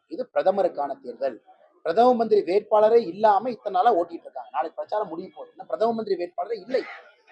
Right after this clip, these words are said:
அதனால் களத்துல பாத்தீங்கன்னா, முழுமையாக அதிமுகவினுடைய வாக்கு எல்லாம் வெளியே வந்துருச்சுன்னா, இது ஒரு பக்கம். இரண்டாவது பக்கம், அதிமுக ஒரு மாய உலகத்துல வாழ்ந்துட்டு இருக்காங்க. எடப்பாடி பழனிசாமி அண்ணனாக இருக்கட்டும்,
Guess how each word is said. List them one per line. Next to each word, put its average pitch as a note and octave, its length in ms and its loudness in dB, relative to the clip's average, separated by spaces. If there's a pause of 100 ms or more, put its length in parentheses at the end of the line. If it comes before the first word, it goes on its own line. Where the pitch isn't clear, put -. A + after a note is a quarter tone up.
(280)
அதனால் G#3+ 400 0
களத்துல A#3+ 580 2
பாத்தீங்கன்னா, C#3+ 540 -6
முழுமையாக E3 840 -4
அதிமுகவினுடைய D3 1000 -4
வாக்கு C#3+ 300 -6
எல்லாம் C#3+ 280 -12
வெளியே C3 220 -14
வந்துருச்சுன்னா, A#2 460 -18
இது F3 120 -12
ஒரு - 180 -8
பக்கம். - 280 -20 (880)
இரண்டாவது C#4 560 4
பக்கம், B3 340 -4
அதிமுக A3 600 -6
ஒரு G3+ 180 2
மாய F3+ 380 -2
உலகத்துல D#3 460 -8
வாழ்ந்துட்டு C#3 300 -10
இருக்காங்க. - 300 -20 (160)
எடப்பாடி D3+ 400 -2
பழனிசாமி C3 380 -12
அண்ணனாக B2+ 300 -10
இருக்கட்டும், D#3+ 520 -4